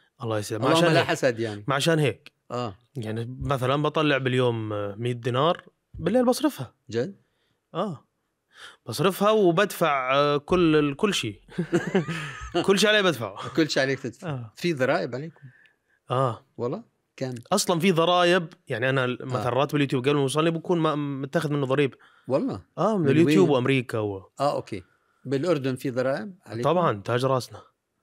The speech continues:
Speaker 2: طبعًا. <laughs>
Speaker 1: نحبهم.
Speaker 2: طيب، يعني عملت لك مليون دينار؟
Speaker 1: لا، لا.
Speaker 2: مليون دولار؟
Speaker 1: لا، لا.
Speaker 2: مليون درهم؟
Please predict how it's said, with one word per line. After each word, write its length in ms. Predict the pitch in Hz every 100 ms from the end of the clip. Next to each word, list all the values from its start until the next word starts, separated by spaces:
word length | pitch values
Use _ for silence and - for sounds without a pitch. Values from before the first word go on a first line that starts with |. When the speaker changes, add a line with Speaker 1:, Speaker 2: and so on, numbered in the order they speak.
| _
Speaker 2:
طبعًا. 260 | 113 104 92 _ _ _ _ _ _ -
<laughs> 40 | - - 135 _ _ _ 127 -
Speaker 1:
نحبهم. 360 | - 131 110 92 - _ _ _ - - - - - -
Speaker 2:
طيب، 260 | 131 120 -
يعني 380 | - 139 139 - 143
عملت 400 | 143 151 151 190
لك 220 | 196 -
مليون 420 | 151 147 151 147
دينار؟ 400 | 123 127 131 139 - _
Speaker 1:
لا، 200 | 123 117
لا. 180 | 104 95 _ -
Speaker 2:
مليون 360 | 117 120 135
دولار؟ 260 | 127 127 123 _ _ 127
Speaker 1:
لا، 220 | 113 107
لا. 180 | 92 -
Speaker 2:
مليون 240 | 117 135 131
درهم؟ 360 | 127 113 131